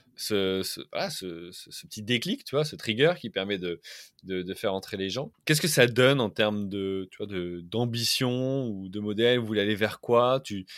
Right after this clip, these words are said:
tu disais, euh, on voulait tester le concept et être à côté d'une chaîne pour, pour voir si on arrivait à, à, à tenir un peu la, la dragée haute.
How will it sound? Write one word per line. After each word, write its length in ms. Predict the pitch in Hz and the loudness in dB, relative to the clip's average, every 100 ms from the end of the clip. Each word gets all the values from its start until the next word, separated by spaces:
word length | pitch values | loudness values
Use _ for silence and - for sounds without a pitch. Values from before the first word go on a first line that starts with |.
| - - | -20 -16
tu 120 | 104 | -8
disais, 400 | 110 113 127 131 | -4 2 6 8
euh, 240 | 104 101 95 | 8 4 -2
on 100 | 98 | -6
voulait 200 | 107 107 | -4 -4
tester 300 | 113 - 110 | -6 -6 -8
le 60 | |
concept 500 | - 120 - 127 - | -6 -2 2 2 2
et 20 | |
être 120 | 92 92 | -4 -2
à 60 | |
côté 280 | - 101 104 | -4 -8 -8
d'une 180 | 101 107 | -6 -4
chaîne 380 | - 127 131 120 | 0 0 0 -8
pour, 320 | - 92 92 82 | -10 -4 -4 -4
pour 160 | 92 | -2
voir 200 | 104 113 | 2 2
si 140 | - 95 | 0 -4
on 60 | |
arrivait 380 | 90 95 95 113 | -2 0 0 2
à, 260 | 90 80 - - - _ _ - | 2 0 -4 -20 -20 _ _ -8
à, 320 | 87 87 - | -6 -6 -8
à 60 | |
tenir 320 | 87 101 107 101 | -10 -6 -4 -4
un 80 | |
peu 160 | 92 110 | -2 -2
la, 260 | 101 87 87 | 0 0 0
la 140 | 90 | -2
dragée 340 | 92 98 92 | -2 -4 -2
haute. 260 | 113 156 | -2 -2